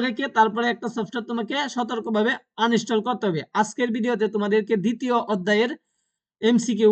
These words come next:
গুলা দেখালাম। যারা এই দ্বিতীয় অধ্যায়ের এমসিকিউ গুলা দেখছো, অবশ্যই ভালো করে পড়ে ফেলো। এর পরের ভিডিওতে তোমাদেরকে তিন নাম্বার অধ্যায়ের এমসিকিউ দেওয়া হবে। ওকে, তোমরা অবশ্যই সাবস্ক্রাইব দিয়ে রাখো, যাতে দেওয়ার সাথে সাথে তোমরা পেয়ে যাও।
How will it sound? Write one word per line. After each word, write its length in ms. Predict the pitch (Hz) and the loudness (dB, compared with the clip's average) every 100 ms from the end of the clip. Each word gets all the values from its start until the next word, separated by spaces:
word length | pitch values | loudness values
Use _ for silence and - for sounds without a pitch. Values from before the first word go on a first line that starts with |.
| 202 | 6
গুলা 160 | 214 | 4
দেখালাম। 440 | 202 220 214 175 233 208 202 | 4 2 2 2 0 0 2
যারা 220 | 202 233 262 - _ _ _ _ _ | 6 4 4 -8 _ _ _ _ _
এই 160 | 185 214 185 | 4 6 4
দ্বিতীয় 240 | 233 247 240 | -2 0 0
অধ্যায়ের 260 | 208 220 233 | 2 2 2
এমসিকিউ 300 | 226 220 214 | 0 0 0
গুলা 140 | 220 226 | 2 2
দেখছো, 320 | 226 226 240 247 - _ | 0 0 -4 -4 -10 _
অবশ্যই 420 | - 233 233 269 254 | 0 0 0 -2 0
ভালো 160 | 208 208 | 2 2
করে 200 | 190 247 302 - | 0 0 0 2
পড়ে 200 | 247 226 | 4 4
ফেলো। 240 | 196 151 - | 4 0 -2
এর 140 | 196 226 | -2 -2
পরের 260 | 240 262 254 | -2 0 2
ভিডিওতে 400 | 233 220 233 202 247 | 2 2 0 0 -2
তোমাদেরকে 520 | 202 190 196 190 247 247 _ | -2 0 -2 -2 -6 -8 _
তিন 140 | 269 | -4
নাম্বার 340 | 254 226 208 277 - _ _ _ _ - - _ - | 0 2 2 0 -4 _ _ _ _ -20 -20 _ 0
অধ্যায়ের 460 | 208 185 220 262 233 | 0 4 4 4 2
এমসিকিউ 480 | 247 226 220 214 254 233 - | -2 -2 -2 -2 -4 -4 -4
দেওয়া 280 | 190 226 220 | 4 6 8
হবে। 260 | 190 139 - - | 6 0 -6 -6
ওকে, 260 | 196 262 285 - | -4 -2 -2 -2
তোমরা 240 | 202 202 | -2 0
অবশ্যই 360 | 208 220 220 254 | 2 0 0 -2
সাবস্ক্রাইব 420 | 254 240 - 208 180 | -2 -4 -2 -4 0
দিয়ে 140 | 214 | 2
রাখো, 180 | 214 220 254 | 0 -2 -6
যাতে 260 | 196 165 240 - | -4 -4 -4 -4
দেওয়ার 280 | 180 208 208 | -2 0 0
সাথে 180 | 196 185 | -2 -4
সাথে 200 | 190 202 254 | -4 -4 -4
তোমরা 280 | 247 196 190 214 | -4 -2 -2 4
পেয়ে 180 | 240 | 4
যাও। 180 | 180 131 | 4 0